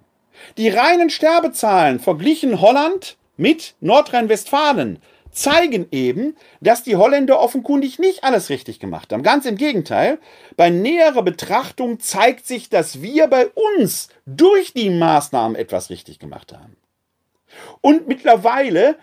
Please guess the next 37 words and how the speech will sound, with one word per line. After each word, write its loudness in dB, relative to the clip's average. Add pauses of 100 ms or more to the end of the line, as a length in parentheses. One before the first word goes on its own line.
(160)
nachdem 0
sich -6
die -6
Menschen, -2
nachdem -4
die -6
Menschen -4
aus -2
dem -6
Urlaub 0
zurückkehren, -6 (280)
steigen 0
die -8
Zahlen -2
auch -6
wieder -2
an, -4 (240)
sodass 2
manch 0
ein -2
Krankenhaus 0 (100)
sich -8
schon -2
auf 0
die -10
sogenannte -2
zweite -4
Welle, 2 (300)
Klammer 0
auf, 2
und -6
diese -6
ganze -4
Diskussion, -2
zweite -4
Welle, 0
Dauerwelle, 0